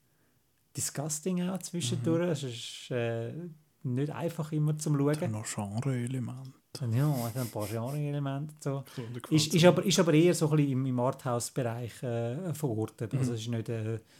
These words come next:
Speaker 1: es ist nicht ein Psychothriller à la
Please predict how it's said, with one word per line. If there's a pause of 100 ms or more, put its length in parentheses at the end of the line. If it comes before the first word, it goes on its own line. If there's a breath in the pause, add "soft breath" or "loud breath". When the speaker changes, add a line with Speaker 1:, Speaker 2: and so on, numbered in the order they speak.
(460 soft breath)
Speaker 1:
es
ist
nicht
ein
Psychothriller (320)
à
la